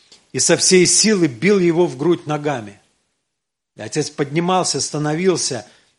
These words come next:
Это было, говорит, просто невыносимое мучение. И что сделать, братья и сестры? Пожаловаться кому-то? Нет, это испытание Бог дает. Если ты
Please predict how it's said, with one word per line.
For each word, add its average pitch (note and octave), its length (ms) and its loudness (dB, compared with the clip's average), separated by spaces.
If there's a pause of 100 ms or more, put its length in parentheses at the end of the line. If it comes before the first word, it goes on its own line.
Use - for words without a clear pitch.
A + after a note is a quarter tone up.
Это D#3 260 2
было, E3+ 280 4
говорит, D3 340 -2
просто F3+ 340 2
невыносимое D#3+ 720 0
мучение. C#3+ 600 -4 (880)
И D3+ 80 -4
что F#3 240 4
сделать, D#3+ 460 2
братья A#2 320 -6
и A2 40 -6
сестры? - 420 -8 (520)
Пожаловаться E3+ 800 2
кому-то? C3 560 -10 (300)
Нет, F3 480 -2
это A#2+ 200 -6
испытание E3+ 680 -4
Бог D3 280 -4
дает. C3 260 -4
Если D3+ 200 -4
ты F3 200 0